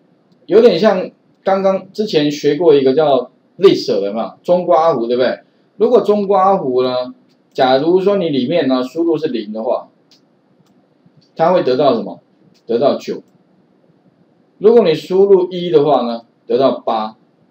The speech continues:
啊，零、一、二、三、四。哎，特别注意哦，这个是哦，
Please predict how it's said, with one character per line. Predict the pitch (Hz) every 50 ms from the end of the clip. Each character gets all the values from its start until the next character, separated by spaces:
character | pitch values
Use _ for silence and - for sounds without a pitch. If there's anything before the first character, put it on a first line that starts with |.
| _ _ _ _ _ _ _ - -
啊， | - 123 123 113 104 - - _ _ _
零、 | 127 131 139 139 143 151 160 - - - _ _ _ _ _ _ _ _ _
一、 | - 160 165 165 170 170 170 165 - _ _ _ _ _
二、 | 170 170 185 - - - -
三、 | - - - - 131 127 127 123 127
四。 | 127 - - - - 131 101 87 - _ _ _ _ _ _ _ _ _ _ _ _ _ _ _
哎， | - 123 143 160
特 | 165 185
别 | 175 170 165
注 | 151 151 160
意 | 156 143
哦， | 135 135 131 135 131 - _ _ _ _ _ _ _ _ _
这 | - 240
个 | 208 202 175
是 | 175 - - - 196 185 170 156
哦， | 143 135 131 131 131 131 131 131